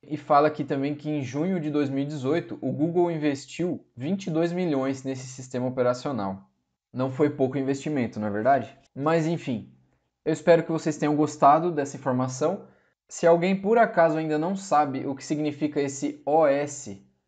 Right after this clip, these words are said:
letra O e letra S no final dessas palavrinhas na informática, isso significa Operational System, sistemas operacionais. Então, geralmente, os nomes dos sistemas operacionais vêm o nome grudado com as letras em maiúsculo O S.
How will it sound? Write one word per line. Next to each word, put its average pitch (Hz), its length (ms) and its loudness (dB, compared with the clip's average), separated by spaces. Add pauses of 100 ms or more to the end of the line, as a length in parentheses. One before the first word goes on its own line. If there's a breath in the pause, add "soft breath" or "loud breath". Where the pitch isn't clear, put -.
(120)
letra 123 360 2
O 147 180 4
e 135 60 2
letra 127 320 0
S 127 260 -2
no 120 100 -6
final 117 320 -6
dessas 113 280 -10
palavrinhas 113 600 -2
na 113 60 -6
informática, 120 600 -6 (500)
isso 131 180 -8
significa 147 760 -4
Operational 156 720 -2
System, 131 640 -10 (1160)
sistemas 151 500 -4
operacionais. 151 720 0
Então, 123 300 -4
geralmente, 165 420 -2
os 156 80 -2
nomes 156 300 0
dos 135 140 -6
sistemas 131 360 -6
operacionais 123 960 -6 (320)
vêm 143 160 0
o 156 80 2
nome 190 640 -2 (320)
grudado 156 480 0
com 151 100 -8
as 147 140 -4
letras 139 340 -4
em 143 60 -4
maiúsculo 143 640 -2
O 147 160 0
S. 120 400 -2